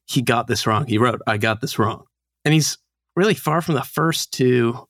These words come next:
uh, that we've seen admit to exactly this, uh, this, this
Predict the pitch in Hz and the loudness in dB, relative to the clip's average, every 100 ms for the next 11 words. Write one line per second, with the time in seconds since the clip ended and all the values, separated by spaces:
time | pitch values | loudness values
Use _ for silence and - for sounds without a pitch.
0 | _ 127 117 113 117 - 127 123 107 - | _ -2 0 0 -2 -2 -2 0 -2 2
1 | 127 110 110 127 170 _ _ - 127 110 | 2 2 2 2 2 _ _ -4 -2 0
2 | 110 139 160 - 131 110 131 - - - | 0 0 0 0 0 2 0 0 -6 -10
3 | - _ _ _ - 110 104 107 104 - | -14 _ _ _ -4 0 0 2 0 -2
4 | _ _ - 110 - | _ _ -2 -2 -4